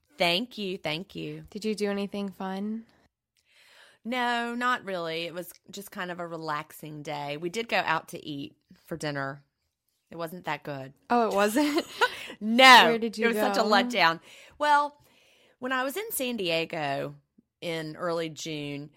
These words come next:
Speaker 1: I had some amazing Mexican food. So I was like, "We gotta have somewhere around here that's got some better Mexican food." So I asked for some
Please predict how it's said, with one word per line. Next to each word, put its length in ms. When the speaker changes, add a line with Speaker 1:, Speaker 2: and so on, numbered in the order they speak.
Speaker 1:
I 100
had 240
some 260
amazing 640
Mexican 480
food. 380
So 120
I 40
was 100
like, 180
"We 80
gotta 200
have 200
somewhere 460
around 300
here 240
that's 300
got 260
some 160
better 260
Mexican 460
food." 320
So 80
I 80
asked 320
for 160
some 480